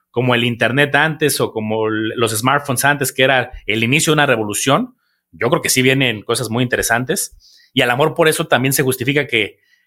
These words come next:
estas empresas ahora pueden ganar mucho más. Antes necesitaban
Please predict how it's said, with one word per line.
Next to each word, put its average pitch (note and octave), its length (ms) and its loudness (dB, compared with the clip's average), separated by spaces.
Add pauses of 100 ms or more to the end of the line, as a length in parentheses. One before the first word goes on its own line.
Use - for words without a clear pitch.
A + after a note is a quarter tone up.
(220)
estas B2+ 280 0
empresas C3+ 320 0
ahora C3+ 220 2
pueden C#3+ 260 0
ganar A#2+ 280 -2
mucho C3+ 260 -4
más. D#3+ 460 -2 (180)
Antes C3+ 300 -2
necesitaban C3+ 540 0